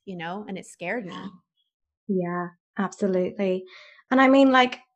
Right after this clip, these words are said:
Speaker 2: thinking about your journey, so you had this,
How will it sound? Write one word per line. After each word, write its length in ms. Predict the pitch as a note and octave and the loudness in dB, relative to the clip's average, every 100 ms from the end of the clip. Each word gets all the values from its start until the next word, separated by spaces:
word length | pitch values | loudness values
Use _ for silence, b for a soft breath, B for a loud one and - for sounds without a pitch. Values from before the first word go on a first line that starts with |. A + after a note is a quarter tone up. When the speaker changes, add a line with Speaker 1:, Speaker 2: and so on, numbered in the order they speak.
| _ | _
Speaker 2:
thinking 240 | D4 D4 C4 | 2 4 6
about 160 | B3 | 6
your 160 | A3 G#3 | 6 6
journey, 600 | G3+ G3+ D4 B3+ G#3 A3 | 4 4 4 2 0 0
so 300 | - G#3+ A3 B B - | 2 2 2 B B 0
you 140 | A#3 | 4
had 180 | A3+ A#3+ | 4 6
this, 320 | B3+ A#3+ - | 6 4 0